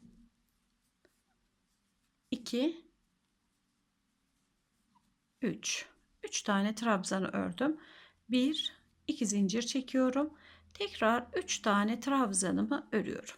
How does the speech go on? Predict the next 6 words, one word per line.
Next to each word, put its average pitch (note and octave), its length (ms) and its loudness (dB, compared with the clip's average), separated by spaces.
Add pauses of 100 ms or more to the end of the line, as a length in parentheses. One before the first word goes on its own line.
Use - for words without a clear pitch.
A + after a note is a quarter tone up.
Bir, - 480 -6 (1900)
iki C#4 600 -6 (1800)
ve D4 460 0
üç. - 480 -4 (1120)
Üç G#4 220 -4
trabzan G3 720 2